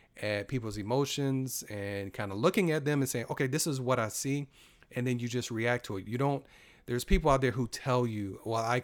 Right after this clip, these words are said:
I can see based on the way you're looking and the direction you're looking, you are possibly telling a lie. Um, looking at your legs crossing or your arms crossing, I see that you're uncomfortable or you are blocking me."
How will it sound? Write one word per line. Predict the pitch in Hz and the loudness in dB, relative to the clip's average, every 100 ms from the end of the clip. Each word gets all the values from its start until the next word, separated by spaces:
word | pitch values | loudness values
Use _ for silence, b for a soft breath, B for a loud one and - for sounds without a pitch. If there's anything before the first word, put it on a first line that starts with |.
| 113 | -2
I | 120 | -4
can | 120 | -4
see | 104 156 147 113 107 | -2 2 2 2 -2
based | 113 120 131 | -2 -2 0
on | 113 | -2
the | |
way | 110 117 | 0 -2
you're | 107 113 | 0 -2
looking | 107 110 135 123 104 101 95 B B B - | 0 2 0 0 -2 -2 -4 B B B -4
and | 110 | -4
the | 101 | -2
direction | 104 131 - 117 | 2 2 2 -2
you're | 107 | -2
looking, | 101 143 143 107 101 | 0 0 0 -4 -6
you | 110 127 123 | -4 -2 0
are | 110 | 0
possibly | - 135 - 110 98 | 2 0 0 -4 -4
telling | 123 107 101 | -2 -2 -2
a | 90 | -4
lie. | 92 120 104 92 92 - B B B - | 2 4 4 2 -2 -6 B B B -6
Um, | 101 98 101 98 101 | -2 0 0 -2 -4
looking | 101 117 139 127 113 | -4 -2 0 0 0
at | 110 - 113 | -2 -4 -6
your | 101 95 | -4 -4
legs | 104 131 123 120 | 0 2 2 0
crossing | - 110 107 - 104 | -2 0 0 -2 -4
or | 101 | -4
your | 101 | -2
arms | 123 139 135 | 2 2 0
crossing, | - 107 104 - 104 | -2 -2 -2 -4 -6
I | 95 | -4
see | - 117 | -4 -4
that | 104 - | -4 -6
you're | 110 101 | -4 -2
uncomfortable | 92 80 131 120 120 101 | -4 -2 -2 -2 -4 -4
or | 101 98 95 | -2 -2 -2
you | 95 104 107 101 | -4 -4 -2 -2
are | 92 | -2
blocking | 90 113 117 104 98 | 0 2 2 -2 -6
me." | 95 | -6